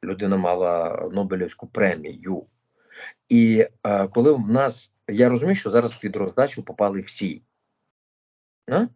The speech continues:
Я не рубаю, сокирую направо, наліво, але і захищати зараз не буду навіть російську літературу, ту, яка достойна література, тому що я розумію, що зараз все російське викликає, е,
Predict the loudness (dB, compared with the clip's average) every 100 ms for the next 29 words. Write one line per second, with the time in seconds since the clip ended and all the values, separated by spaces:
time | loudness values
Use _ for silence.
0 | -16 -20 -18 -12 -2 4 6 6 4 4
1 | 4 4 4 2 -8 -8 -6 -4 -6 -2
2 | -2 0 0 2 2 2 2 2 -4 0
3 | 2 4 2 -4 -8 _ _ _ -12 -10
4 | -10 -8 -4 -4 -4 0 0 0 -10 -10
5 | -8 -6 -6 -6 -10 -20 -16 -12 -10 -8
6 | -8 -4 -4 -2 -2 -2 -4 -10 -10 -12
7 | -8 -6 -4 -6 -6 -8 -6 -4 -4 -8
8 | -6 -6 -4 0 0 -2 -6 -2 -2 -2
9 | -2 2 4 4 0 -2 2 2 0 _
10 | -20 -18 4 4 6 0 -4 -6 -6 -6
11 | -10 -8 -2 0 0 -2 -4 _ -10